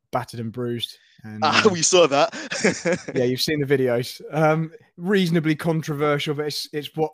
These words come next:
Speaker 1: these charity events always tend to descend into. Um,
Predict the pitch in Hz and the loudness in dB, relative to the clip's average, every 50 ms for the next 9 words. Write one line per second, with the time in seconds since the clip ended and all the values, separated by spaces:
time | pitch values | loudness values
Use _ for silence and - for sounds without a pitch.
0 | - 151 143 139 131 - - - - 156 147 143 135 - 139 131 120 131 131 123 | -6 -6 -6 -6 -6 -8 -10 -6 -2 0 0 0 0 -2 -4 -4 -4 -4 -6 -8
1 | 127 - 131 127 127 123 120 - - 135 127 117 127 113 131 117 - 143 135 135 | -6 -6 -6 -4 -4 -4 -6 -6 -6 -8 -8 -8 -10 -10 -10 -6 -4 -4 -4 -2
2 | 131 139 139 139 - - 147 143 139 _ _ _ _ _ _ _ _ - 123 123 | -4 -4 -4 -6 -4 -4 -6 -6 -6 _ _ _ _ _ _ _ _ -12 -10 -8
3 | 120 117 120 120 | -8 -10 -12 -16